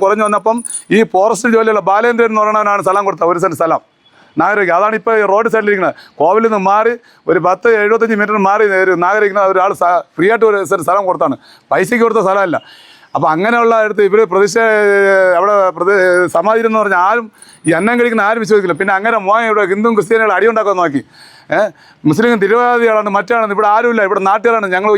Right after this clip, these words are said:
ഈ ഏരിയയിൽ അങ്ങനെ ഒരു പ്രശ്നമില്ല. പണ്ട് ഇവ-, ഈ പറഞ്ഞ പാർട്ടി എന്ന് വെച്ചാൽ ഒരു നോ-, ഇവിടെ ആറലൂടെ ഒരു തീവപ്പ് കേസ് വെട്ടേസിലും പ്രതിയാണ് ഇങ്ങേര്,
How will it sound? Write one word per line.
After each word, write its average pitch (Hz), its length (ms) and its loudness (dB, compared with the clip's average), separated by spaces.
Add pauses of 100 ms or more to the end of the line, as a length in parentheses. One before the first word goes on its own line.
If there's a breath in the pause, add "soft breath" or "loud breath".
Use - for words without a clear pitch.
(120)
ഈ - 20 2 (260)
ഏരിയയിൽ 220 220 0
അങ്ങനെ 226 180 -2
ഒരു 185 100 -8
പ്രശ്നമില്ല. 202 340 0 (320 loud breath)
പണ്ട് 196 280 -2
ഇവ-, 226 180 2 (140)
ഈ - 20 -2 (200)
പറഞ്ഞ 220 280 0
പാർട്ടി 226 200 0
എന്ന് 226 100 0
വെച്ചാൽ 220 160 0
ഒരു 202 100 -6
നോ-, 202 260 2 (320 loud breath)
ഇവിടെ 190 200 0
ആറലൂടെ 240 320 0
ഒരു 220 160 -4
തീവപ്പ് 233 260 2
കേസ് 226 300 2
വെട്ടേസിലും 233 400 0
പ്രതിയാണ് 226 280 2
ഇങ്ങേര്, 208 240 -2